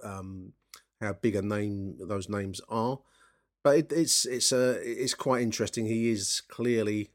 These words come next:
Peter Wilson is clearly Mister Sport. He writes on, on boxing, athletics,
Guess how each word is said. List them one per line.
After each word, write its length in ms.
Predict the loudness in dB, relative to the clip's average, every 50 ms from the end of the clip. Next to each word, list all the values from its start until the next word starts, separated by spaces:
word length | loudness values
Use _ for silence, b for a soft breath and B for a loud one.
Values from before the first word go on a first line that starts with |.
| _ _
Peter 220 | -6 -6 -4 -4 -6
Wilson 240 | -6 -6 -6 -8
is 100 | -8 -10
clearly 560 | -12 -14 -12 -6 -4 -2 -2 -2 -2 -4 -8 -10 b b b b b b b b
Mister 260 | -4 -2 -2 -2 -2
Sport. 440 | -2 -2 0 2 2 2 2 2 -2
He 80 | -4 -4
writes 260 | -4 -4 -4 -4 -6
on, 240 | -6 -6 -8 -8 -10
on 80 | -10 -6
boxing, 520 | -2 -2 -2 -2 -2 -4 -2 -2 -4 -4 -4
athletics, 800 | -6 -6 -4 -2 -2 -2 -2 -2 -4 -6 -6 -8 -10 -10 -10